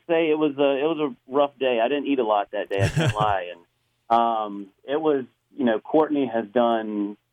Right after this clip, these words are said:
Speaker 1: a phenomenal job at Western, and, you know, she took over the same time I took over here, and, you know, she's brought that program from, you know,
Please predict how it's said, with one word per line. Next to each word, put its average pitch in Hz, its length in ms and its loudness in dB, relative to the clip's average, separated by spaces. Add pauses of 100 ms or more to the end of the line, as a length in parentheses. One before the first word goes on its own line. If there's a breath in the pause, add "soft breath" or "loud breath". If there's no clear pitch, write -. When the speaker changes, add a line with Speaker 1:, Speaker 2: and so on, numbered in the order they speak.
Speaker 1:
a 117 60 -8
phenomenal 117 600 2
job 104 480 0
at 104 180 -10
Western, 107 540 -2
and, 98 160 -4
you 104 60 2
know, 101 120 0
she 123 100 -2
took 123 220 2
over 117 220 2
the 104 120 -10
same 113 180 -2
time 110 200 0
I 107 60 0
took 110 260 -4
over 104 200 0
here, 110 360 2
and, 92 180 -4 (440)
you 113 80 -4
know, 107 180 2
she's 147 140 0
brought 131 220 4
that 120 180 2
program 113 480 -2
from, 104 600 -2
you 123 120 -4
know, 98 260 0